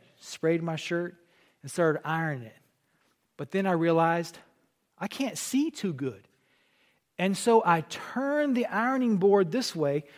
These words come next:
so the light from our overhead light would shine on that shirt. And I was like, "Boom, now I can see those wrinkles. Let's kill 'em all." <sighs> Iron that shirt.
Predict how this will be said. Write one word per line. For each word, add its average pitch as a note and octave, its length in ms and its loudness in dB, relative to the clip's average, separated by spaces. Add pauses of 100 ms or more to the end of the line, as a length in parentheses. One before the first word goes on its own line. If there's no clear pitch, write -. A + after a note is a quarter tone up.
(120)
so A3 180 0
the F3 100 2
light F#3 360 4
from G3 240 2
our E3+ 220 6
overhead G3 380 6
light G3+ 280 4
would E3 140 0
shine A#3 440 4
on A3+ 140 4
that A3+ 180 4
shirt. B3+ 440 0 (520)
And E3+ 100 -4
I F3+ 40 2
was E3 120 2
like, C#3 120 -2
"Boom, C3 600 10
now E3+ 200 8
I F3+ 100 10
can C#3+ 180 -4
see G#3 280 -2
those D3 200 2
wrinkles. B2+ 500 -6 (220)
Let's E3+ 180 0
kill A3 300 10
'em E3 100 4
all." D#3 560 6
<sighs> - 2500 -8
Iron B3 340 4
that A#3 200 0
shirt. A#3 260 -4